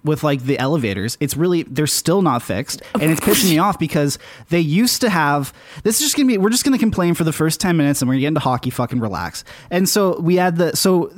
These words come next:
Speaker 1: because the elevators are not working, like, I would be fine, like, whatever. I've come to the conclusion that I'm paying astronomical rent for elevate-, for a place with, that can't even get their elevators right, but whatever.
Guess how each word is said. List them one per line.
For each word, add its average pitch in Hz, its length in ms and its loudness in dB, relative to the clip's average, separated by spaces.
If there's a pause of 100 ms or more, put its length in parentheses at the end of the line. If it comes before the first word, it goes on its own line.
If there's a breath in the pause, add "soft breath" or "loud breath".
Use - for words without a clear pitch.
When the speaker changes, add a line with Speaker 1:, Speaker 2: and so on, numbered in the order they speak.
(320)
Speaker 1:
because 196 460 0
the 247 120 2
elevators 165 540 2
are 147 140 0
not 143 220 2
working, 131 320 -2
like, 127 120 -4
I 170 140 0
would 226 120 0
be 226 140 0
fine, 180 300 -2
like, 160 160 -2
whatever. 139 440 -2
I've 127 200 -4
come 180 260 0
to 175 240 0
the 156 400 -4
conclusion 143 480 0
that 131 100 0
I'm 131 160 0
paying 147 320 2 (300 loud breath)
astronomical 160 640 0
rent 135 340 -2
for 131 400 -2 (280 loud breath)
elevate-, 147 500 2
for 165 160 0
a 143 60 0
place 160 340 0
with, 143 160 -2
that 147 140 -2
can't 147 160 2
even 147 160 2
get 147 80 -2
their 147 120 -2
elevators 110 520 -2
right, 90 240 -6
but 143 80 0
whatever. 135 420 0